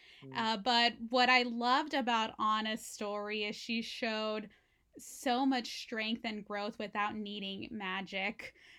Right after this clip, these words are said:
Speaker 1: Mm.
Speaker 2: Um, it was just, like, her pure human instinct and her instincts based on love and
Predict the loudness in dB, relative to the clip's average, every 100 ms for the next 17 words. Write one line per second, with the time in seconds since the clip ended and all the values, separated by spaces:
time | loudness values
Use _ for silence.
0 | -2 2 4 2 2 -2 -2 0 0 2
1 | -2 -2 -4 -2 -6 -4 -2 0 0 -4
2 | -6 -2 0 4 2 0 -4 -4 -4 -6
3 | -6 -4 -4 -2 -4 -4 -6 -4 -6 -6
4 | -8 -6 -4 -4 -4 -4 -4 -4 -4 -2
5 | 0 0 -2 -4 -4 -2 -2 -4